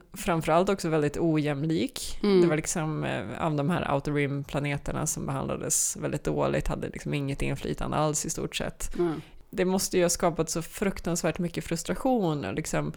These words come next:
Speaker 1: den här känslan av maktlöshet. Och visserligen, jag menar,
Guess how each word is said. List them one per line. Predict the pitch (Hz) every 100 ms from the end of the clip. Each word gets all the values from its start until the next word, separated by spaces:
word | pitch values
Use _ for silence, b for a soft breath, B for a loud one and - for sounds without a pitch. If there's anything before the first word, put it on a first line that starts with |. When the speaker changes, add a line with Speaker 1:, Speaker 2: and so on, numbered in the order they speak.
| B B B -
Speaker 1:
den | 170
här | 165
känslan | 160 170 156 - 147
av | 147
maktlöshet. | 165 - - 147 165 254 160 -
Och | 147
visserligen, | 160 - 202 233 196 165
jag | 156
menar, | 151 151 147